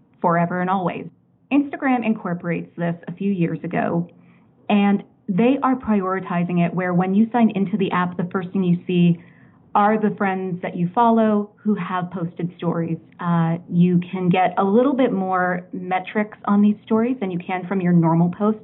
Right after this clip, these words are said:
You can see exactly who has seen your stories. You can also see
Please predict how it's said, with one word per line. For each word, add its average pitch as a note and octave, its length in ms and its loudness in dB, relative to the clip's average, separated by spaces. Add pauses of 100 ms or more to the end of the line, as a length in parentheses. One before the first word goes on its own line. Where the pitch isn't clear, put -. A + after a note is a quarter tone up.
You F3 100 -4
can F3 180 -2
see F#3 140 -2
exactly F3 420 0
who E3+ 260 2
has E3+ 280 -2 (100)
seen F#3 400 2 (520)
your G#3+ 120 4 (100)
stories. B3 400 2 (580)
You A3+ 100 4
can A#3 240 -2
also D#4 400 -4 (140)
see A3 400 4